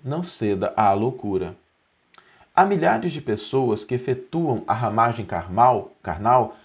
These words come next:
amontoando posses exteriores à gana de ilusória evidência. Senhoreiam terras que não cultivam, acumulam ouro sem proveito, guardam larga cópia de vestimenta sem qualquer utilidade,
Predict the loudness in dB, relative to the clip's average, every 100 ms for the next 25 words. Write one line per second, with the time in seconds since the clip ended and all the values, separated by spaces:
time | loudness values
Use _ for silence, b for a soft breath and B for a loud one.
0 | B B 4 2 0 -2 -2 -2 -4 -4
1 | 0 0 0 -6 -10 -10 -6 -4 0 2
2 | 2 0 -8 -16 b b 2 4 2 -2
3 | -2 -4 -4 -2 -2 -2 -2 2 4 4
4 | 0 -4 -4 -4 -4 -6 -8 -16 -20 _
5 | _ _ b b b b b -8 0 4
6 | 6 6 4 2 -2 0 0 -4 -8 -10
7 | -8 -8 -6 -10 -6 -2 -2 -2 -6 -10
8 | _ _ -8 -4 -2 0 2 2 0 4
9 | 6 6 2 -8 -12 -14 -10 -10 -4 -2
10 | -2 -4 -18 -20 b b b b 4 6
11 | 6 0 -6 -2 2 2 2 -4 -8 -6
12 | 0 0 0 -2 -4 -6 -8 -8 -6 -4
13 | -6 -8 -10 -12 -10 -6 -2 -2 0 -2
14 | -2 -6 -4 2 4 4 0 -10